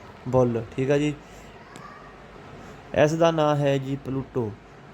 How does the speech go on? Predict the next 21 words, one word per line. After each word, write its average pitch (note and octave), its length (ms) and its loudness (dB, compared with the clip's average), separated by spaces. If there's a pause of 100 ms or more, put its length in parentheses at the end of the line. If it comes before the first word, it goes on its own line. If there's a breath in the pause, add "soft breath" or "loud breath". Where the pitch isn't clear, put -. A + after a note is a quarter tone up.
ਇਸ C3+ 180 0
ਬੁੱਲ C#3 220 4
ਦਾ C3+ 80 2
ਨਾਂ C3+ 240 2
ਹੈ C3+ 140 2
ਪਲੂਟੋ। C3+ 540 0 (400 loud breath)
ਤੇ C#3 140 0
ਜੇ C3+ 160 2
ਆਪਾਂ C#3 260 2
ਇਸ C3+ 100 2
ਦੇ C#3 220 4
ਮਿਲਕ C3+ 320 0
ਰਿਕਾਰਡ C#3 280 2
ਦੀ C3 180 0
ਗੱਲ C3 160 2
ਕਰੀਏ, B2+ 460 2 (600)
ਸੋਲਾਂ D#3 340 6
ਹਜ਼ਾਰ C#3 400 2 (100)
ਤਿੰਨ C#3 220 0
ਸੌ C#3+ 180 -2
ਅਠਾਰਾਂ B2+ 460 -2